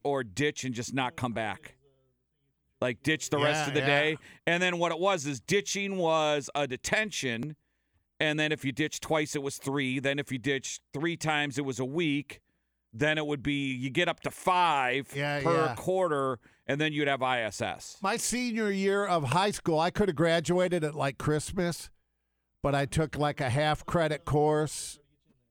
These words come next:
Speaker 2: I don't think I did anything from January till graduation other than show up and dick around.
Speaker 1: That's good.
Speaker 2: Yeah. That senior year when you have the senioritis.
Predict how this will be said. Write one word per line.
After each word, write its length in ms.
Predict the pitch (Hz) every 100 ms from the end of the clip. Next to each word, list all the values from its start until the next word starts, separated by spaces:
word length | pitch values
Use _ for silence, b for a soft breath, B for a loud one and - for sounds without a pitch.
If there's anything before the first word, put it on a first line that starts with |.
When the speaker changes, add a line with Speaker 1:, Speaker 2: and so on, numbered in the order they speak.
| -
Speaker 2:
I 120 | 170
don't 140 | 214 160
think 180 | 151
I 100 | 151
did 200 | 139 143
anything 400 | 143 143 135 123
from 180 | - 120
January 640 | 104 131 131 135 135 131 120
till 140 | 117
graduation 680 | 107 113 107 107 - 101 - _ _ _ _ _ _ _ _ _ _ _ _ _ _ _
other 240 | 131 131 127
than 160 | 120
show 320 | 110 - 131 123
up 200 | 120 127
and 140 | 113
dick 220 | 117 -
around. 400 | 113 110 104 101 - _ _ _ _ _ _ _ _ _ _ -
Speaker 1:
That's 200 | 131 -
good. 360 | 120 110 98 85
Speaker 2:
Yeah. 440 | 127 123 123 117 - _ _ _ _
That 160 | 156 160
senior 420 | - 185 175 165
year 260 | 156 156 147
when 100 | 143
you 120 | 143
have 120 | 143 131
the 80 |
senioritis. 1160 | 123 - 180 165 156 151 151 151 131 127 - -